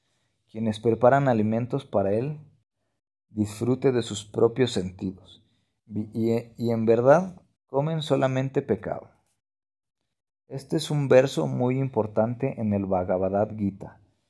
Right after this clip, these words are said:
que marca una regulación diaria en la vida de los devotos del Señor. Ellos,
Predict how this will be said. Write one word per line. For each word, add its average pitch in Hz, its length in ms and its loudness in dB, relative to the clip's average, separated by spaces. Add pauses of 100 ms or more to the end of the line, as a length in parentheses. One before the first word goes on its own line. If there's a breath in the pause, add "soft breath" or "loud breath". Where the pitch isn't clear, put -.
(1000)
que - 100 -10
marca 135 600 0
una 127 580 0
regulación 104 760 -2
diaria 110 560 2
en 98 100 -2
la 92 100 -2
vida 107 280 2
de 107 100 0
los 101 340 -4 (120)
devotos 104 640 -2
del 92 160 -2
Señor. 92 420 -6 (960)
Ellos, 151 580 -2